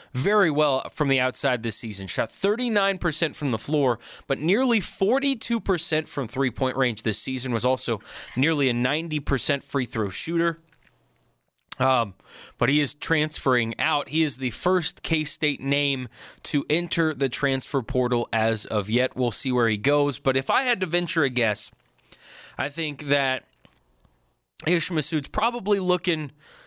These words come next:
to go a little closer to home. He's a New York guy. Uh, he spent the last several years pretty far from home, but he got his homecoming in the Sweet sixteen and Elite Eight in Madison Square Garden. I wouldn't be totally shocked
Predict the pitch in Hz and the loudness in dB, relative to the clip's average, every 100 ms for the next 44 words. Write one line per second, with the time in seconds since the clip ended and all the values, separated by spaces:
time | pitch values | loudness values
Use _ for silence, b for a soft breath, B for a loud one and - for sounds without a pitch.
0 | B B - 170 175 165 151 151 143 143 | B B 0 2 4 4 4 2 2 0
1 | 131 - 117 104 107 98 92 113 135 190 | -2 -2 -2 0 -2 -2 -4 0 0 2
2 | 180 143 127 135 131 127 - B B B | 0 0 -2 0 0 -4 -12 B B B
3 | B B - 113 113 110 - 165 156 151 | B B -4 0 0 0 -2 0 2 2
4 | 151 156 - 151 151 147 139 139 - - | 2 0 0 0 0 0 2 2 0 -2
5 | - 311 311 - 180 190 185 175 139 139 | -2 0 0 2 4 4 0 -2 0 0
6 | 156 139 131 B B B B _ 147 147 | 0 0 -4 B B B B _ -2 0
7 | 165 180 - 156 165 147 147 139 139 123 | 0 0 0 0 0 0 0 2 0 2
8 | 113 151 143 - 131 - 139 135 131 127 | 0 -2 -2 -2 -2 -4 0 0 0 0
9 | 123 117 117 110 127 131 - 120 117 123 | 0 2 2 2 2 -2 -2 0 0 -2
10 | 120 - 110 - 110 107 98 139 135 117 | -4 -6 -4 -4 0 0 2 2 2 0
11 | 113 240 247 151 180 160 - 147 139 127 | 2 0 0 0 -2 -2 0 2 2 2
12 | - 139 120 107 _ | 2 2 2 0 _